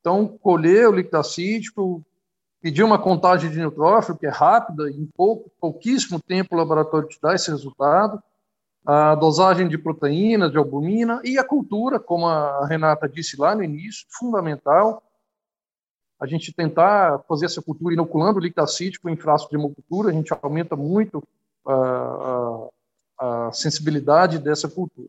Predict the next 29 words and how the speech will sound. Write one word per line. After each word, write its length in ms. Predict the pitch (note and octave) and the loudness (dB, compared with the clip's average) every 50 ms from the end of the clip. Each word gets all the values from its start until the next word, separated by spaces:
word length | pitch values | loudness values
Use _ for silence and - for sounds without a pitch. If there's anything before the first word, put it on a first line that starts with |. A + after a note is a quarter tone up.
| _ _ _ | _ _ _
né? 180 | _ D#3 F#3+ A#3+ | _ -4 -2 -2
Então, 220 | A#3 - D#3+ F3 | -2 -2 -4 -2
essa 220 | G3 G#3 G3+ - | -2 0 -2 -2
é 20 | G#3+ | -4
a 40 | A3 | -2
principal 340 | - G#3+ G#3 - _ G3 | -4 -6 -6 -4 _ -2
orientação. 580 | F#3+ F#3 F#3+ F#3+ F#3 - G#3 G3 - - B2+ - - _ _ _ _ _ _ _ _ _ _ _ _ _ | -2 0 -2 -2 0 0 0 0 0 -4 -10 -12 -14 _ _ _ _ _ _ _ _ _ _ _ _ _
E 80 | C#4+ E4+ | 0 2
aquela 400 | F#4 F#4 F#4 E4 C4 C4 C4+ C4 | 2 2 4 4 4 4 4 2
de 240 | F#3+ F3+ A3 A3+ | 0 0 -2 -4
começar 560 | G#3+ - - G#3 F#3+ F#3 F#3 F3+ - - G#3+ A3 | -4 -2 0 0 2 2 2 2 4 4 4 4
precocemente 680 | - F#3+ F3+ F3+ F3+ F3 E3 - E3 D#3 D3+ D3+ D3+ - | 4 2 0 2 2 0 0 0 -2 -2 -2 -4 -4 -10
o 40 | - | -10
tratamento, 680 | _ E3+ E3 E3+ C4 C4 A3+ F#3+ G#3 B3 C4+ - C#4 | _ -6 -4 -2 -2 -2 0 0 0 -2 -4 -6 -12
então, 240 | - - F3 F3+ F3+ | -8 -4 -2 -2 -2
ter 160 | F3+ F#3+ F#3+ | 2 4 4
uma 140 | A3 G#3+ G#3 | 4 4 2
neutrofilia 600 | F#3 E3 - F3 E3+ - - D#3 C#3+ E3+ F#3 F3+ | 0 -2 -4 -6 -6 -6 -6 -8 -6 -2 -2 -2
acima 240 | F#3 - - E3 D#3+ | -2 -2 -4 -4 -4
de 80 | D3+ | -4
duzentos 340 | D3 C#3+ C3+ C#3 D#3+ D#3 D3+ | -8 -12 -8 -4 -4 -4 -4
e 20 | - | -4
cinquenta, 500 | D3 C#3 - D#3 D3+ D3+ C#3+ D3 C3 - _ _ _ _ _ _ _ _ _ _ _ _ _ _ _ _ _ | -8 -6 -4 -2 -2 -2 -4 -6 -10 -16 _ _ _ _ _ _ _ _ _ _ _ _ _ _ _ _ _
começar 460 | _ E3 D#3+ D#3+ D3+ C#3 - F#3 G#3+ G#3+ | _ -4 -2 -2 -2 0 2 4 4 4
empiricamente 760 | F#3 - G3+ A3 G#3+ G#3 F3 D3+ C#3+ D3+ F3 G#3+ A#3 A3+ | 2 2 0 -4 -2 0 0 0 2 0 0 0 -2 -2
cefalosporina 600 | - F3 - - D#3+ C#3+ - _ - D3 D3+ D#3 D3 | -4 -6 -6 -4 -8 -8 -8 _ -8 -4 -4 -4 -4
de 60 | D3+ | -4
terceira 300 | - C#3+ - D3+ C#3+ C#3 | -8 -8 -4 -2 -2 0
geração, 720 | B2+ C#3 B2 A#2+ A#2 - - D#3+ E3 F#3+ G#3+ A3+ A#3 A3 | 0 -2 -4 -4 -6 -6 -4 -2 0 0 2 0 0 -4